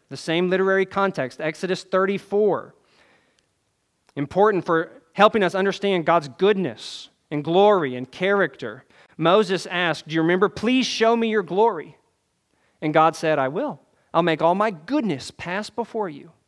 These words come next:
Proclaim my name before you." And so God did. God proclaimed,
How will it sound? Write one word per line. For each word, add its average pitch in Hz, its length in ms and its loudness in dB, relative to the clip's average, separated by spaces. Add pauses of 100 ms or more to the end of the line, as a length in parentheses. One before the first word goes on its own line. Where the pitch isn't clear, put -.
(1400)
Proclaim 180 440 -2
my 214 220 0
name 196 400 0
before 165 380 -2
you." 135 260 -12 (1800)
And 123 160 -12
so 139 260 -2
God 143 380 -2
did. 139 300 -2
God 143 260 0
proclaimed, 135 600 -8